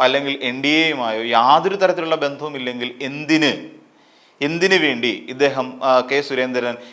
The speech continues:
ആ, വെള്ളാപ്പള്ളി നടേശനെ പ്രൊട്ടക്ട് ചെയ്യാനും വെള്ള പൂശാനും വേണ്ടി നടക്കുന്നു?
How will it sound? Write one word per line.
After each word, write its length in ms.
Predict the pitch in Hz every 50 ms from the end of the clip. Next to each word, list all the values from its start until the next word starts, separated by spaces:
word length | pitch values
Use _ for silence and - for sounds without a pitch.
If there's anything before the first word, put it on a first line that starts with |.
| - - 127 120
ആ, 20 | 120 120 120 117 117 117 117 113 113 110 117
വെള്ളാപ്പള്ളി 380 | 117 117 123 120 120 123 120 117 117
നടേശനെ 340 | 117 113 113 117 113 113 113 -
പ്രൊട്ടക്ട് 320 | 117 - - 123 - - 113
ചെയ്യാനും 280 | 110 110 107 107 107 110
വെള്ള 140 | 110 113 113 110 110
പൂശാനും 340 | 107 104 - 104 104 104 104
വേണ്ടി 140 | 104 101 101 104
നടക്കുന്നു? 320 | 98 98 98 101 98 98